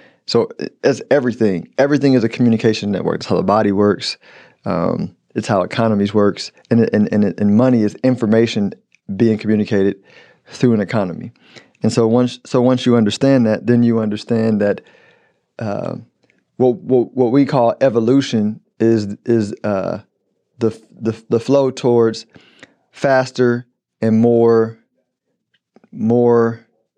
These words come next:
trusting communication. Meaning, just like a person, right? We want communication to be clear,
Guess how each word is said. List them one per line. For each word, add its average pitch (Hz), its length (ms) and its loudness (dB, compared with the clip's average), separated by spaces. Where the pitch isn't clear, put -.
trusting 117 880 -2
communication. 117 760 0
Meaning, 120 480 2
just 135 120 -2
like 151 120 0
a 110 60 -8
person, 160 500 -2
right? 120 260 0
We 127 120 0
want 131 260 0
communication 120 540 0
to 107 40 -2
be 101 120 -4
clear, 143 560 0